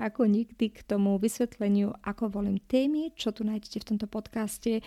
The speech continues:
a prečo je pre mňa prioritou si to materstvo vychutnávať a byť šťastnou mamou a, a možno aj tej ceste k tomu, ako sa k tomuto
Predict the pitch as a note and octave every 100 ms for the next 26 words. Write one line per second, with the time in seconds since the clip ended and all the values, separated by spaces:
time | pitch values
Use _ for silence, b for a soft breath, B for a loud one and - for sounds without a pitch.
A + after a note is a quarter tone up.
0 | B B B B - B3 A3+ - A#3 A3+
1 | A#3 G#3+ G3+ G3+ G3+ G#3+ G#3 G#3 - A3
2 | G#3 G#3 G3+ G3+ G3 G#3 - B - G#3
3 | G3 G3 G3 F#3+ G#3+ - G#3+ G3+ G#3 A3+
4 | - G3+ F#3+ F#3+ F#3 - - E3+ F3 F#3+
5 | - - - A#3+ B3 - B3+ A3+ A3 G#3+
6 | G#3+ - - F#3 F#3 G3+ G3+ A3 A3 G3+
7 | G3+ G3+ - G3+ - - - - G3+ G3
8 | G3+ F#3+ - F#3+ - F#3+ G3 - D4+ C#4+
9 | B3+